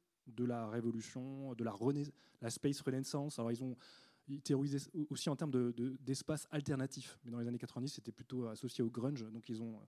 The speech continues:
parlé de New Space plutôt. Euh, mais, euh, finalement, il y, y avait déjà ce, ce travail idéologique.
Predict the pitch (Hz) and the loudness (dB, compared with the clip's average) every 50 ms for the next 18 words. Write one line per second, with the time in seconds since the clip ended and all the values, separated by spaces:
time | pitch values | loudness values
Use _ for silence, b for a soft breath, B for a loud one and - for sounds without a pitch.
0 | b b b b b b b b _ - - 110 120 117 110 110 104 104 104 104 | b b b b b b b b _ -4 0 0 0 0 0 -2 -6 -8 -10 -12
1 | 101 104 107 104 117 127 - - 131 143 - 117 110 135 156 175 B B B B | -12 -12 -8 -6 -6 -4 -2 -2 -2 -2 -2 -6 -6 -4 -4 -4 B B B B
2 | B B B B B B - 123 120 120 117 113 113 131 165 135 139 151 160 160 | B B B B B B -6 -4 -2 -2 0 0 -2 -2 0 4 4 6 6 4
3 | 147 147 120 117 - - 147 139 151 185 226 202 143 147 165 139 139 139 151 151 | 2 2 0 0 0 2 2 2 4 4 4 4 4 4 4 4 4 4 6 4
4 | 156 156 190 - - - 135 - - 143 - - - 170 175 190 190 156 147 143 | 4 4 4 0 2 0 0 2 2 0 0 0 -2 0 0 0 2 2 6 6
5 | 156 156 165 170 165 160 196 - - - | 6 8 8 6 4 2 0 -6 -6 -12